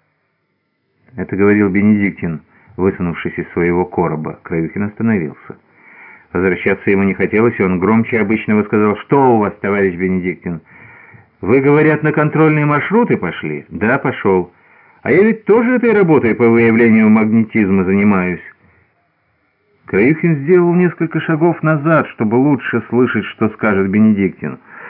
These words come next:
«Я пытаюсь совместить собственные геоморфологические наблюдения с...» Бенедиктин замялся, подыскивая точное слово. «А вы что, уже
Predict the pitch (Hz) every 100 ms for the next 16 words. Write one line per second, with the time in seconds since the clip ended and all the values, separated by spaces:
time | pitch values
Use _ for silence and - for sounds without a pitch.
0 | - - - - 110 123 165 175 170 -
1 | 117 - 151 185 208 202 202 170 160 160
2 | - 165 160 113 - 147 120 - 110 104
3 | 98 104 107 104 104 107 104 113 104 117
4 | 110 - 113 101 90 95 95 175 170 113
5 | 98 92 - - 104 104 - 110 113 -
6 | - _ - 82 85 90 - 90 92 87
7 | 80 73 - 80 76 76 - 78 76 80
8 | 76 78 76 - 73 73 - - - -
9 | _ _ 82 101 131 131 - 151 151 123
10 | 107 104 113 110 98